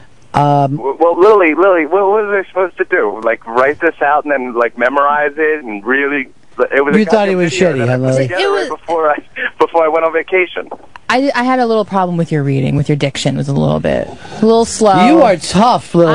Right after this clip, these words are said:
Speaker 3: I'm a little tough. It was a little slow. I felt like I was, okay, waiting for the next word, but job well done. A for effort.
Speaker 1: By all of us.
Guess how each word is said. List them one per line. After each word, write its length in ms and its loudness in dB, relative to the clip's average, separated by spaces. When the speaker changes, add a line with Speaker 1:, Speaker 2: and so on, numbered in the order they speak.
Speaker 3:
I'm 120 2
a 20 0
little 280 0
tough. 280 -4
It 120 0
was 140 0
a 40 0
little 220 0
slow. 260 -2
I 140 -2
felt 200 0
like 140 -2
I 80 0
was, 160 -6
okay, 320 0
waiting 380 0
for 100 -4
the 80 0
next 320 -4
word, 300 0
but 400 -2
job 220 0
well 140 0
done. 400 -2
A 120 2
for 160 0
effort. 240 -2
Speaker 1:
By 160 4
all 220 4
of 100 0
us. 420 -6